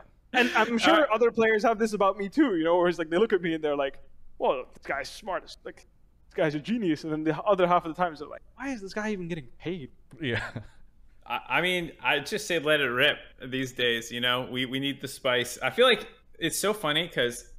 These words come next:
Speaker 2: people will say that stuff all the time, even, like, the analyst <laughs> desk. I mean, we're not even players, we should, we shouldn't, but, like,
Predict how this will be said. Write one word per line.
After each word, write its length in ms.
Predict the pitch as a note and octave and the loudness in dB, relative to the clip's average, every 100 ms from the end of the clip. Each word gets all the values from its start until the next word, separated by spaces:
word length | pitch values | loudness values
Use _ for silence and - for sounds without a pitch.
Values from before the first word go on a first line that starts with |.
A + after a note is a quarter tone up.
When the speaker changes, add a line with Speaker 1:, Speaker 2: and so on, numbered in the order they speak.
| - - - - - - - - | -20 -20 -20 -18 -18 -18 -20 -14
Speaker 2:
people 320 | - F#3+ A#3 D3 | -10 -4 -2 0
will 220 | C#3 D3 | 2 2
say 220 | - C3 | 2 0
that 140 | C3 D#3+ | 2 0
stuff 260 | - F3+ - | 0 -2 0
all 160 | B2+ | 0
the 80 | D3 | 2
time, 220 | C#3+ C#3 C#3 | 2 0 0
even, 260 | E3+ C4+ | -2 0
like, 220 | G#3 C3+ | 2 2
the 180 | - B2+ | 0 2
analyst 380 | A#2+ B2+ C#3+ - | 2 2 0 -2
<laughs> 60 | D3+ | -4
desk. 340 | - - - - - C4+ D4+ G#3+ | -4 -8 -8 -10 -10 -6 -6 -2
I 100 | C3+ | 0
mean, 160 | C#3 - - | 0 -2 -2
we're 80 | E3 | -2
not 120 | - | 0
even 200 | D#3+ A#2+ | -2 0
players, 320 | A#2+ A2+ G2+ | 2 2 2
we 60 | A#2 | -4
should, 260 | - - | -8 -6
we 60 | D#3 | -4
shouldn't, 420 | - E3 B2 A2+ | -6 -8 -8 -6
but, 100 | B2 | -2
like, 180 | B2 B2 | 0 0